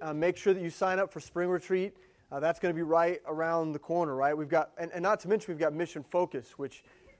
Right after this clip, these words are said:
uh, is a big deal around these parts. And so, uh, we wanna take those, uh, those events seriously. They are a time of charging, uh, where, where, um, God has an opportunity to speak to us directly, and,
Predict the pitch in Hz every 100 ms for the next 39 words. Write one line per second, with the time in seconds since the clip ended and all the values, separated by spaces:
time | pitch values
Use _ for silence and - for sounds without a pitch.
0 | - 147 160 147 139 165 147 156 147 147
1 | 143 131 - 147 135 - 135 160 147 -
2 | - _ _ _ 151 156 185 175 185 175
3 | 185 170 165 - - 160 156 151 160 156
4 | 160 170 - 180 185 175 165 151 165 165
5 | 175 180 156 - 165 165 165 147 - -
6 | 170 165 170 170 165 _ _ - - _
7 | _ 151 147 147 143 151 151 147 - 151
8 | 151 147 147 - 151 143 135 127 139 -
9 | 165 170 170 165 160 151 151 170 170 156
10 | 156 143 - 160 156 160 151 - 139 151
11 | 151 151 147 135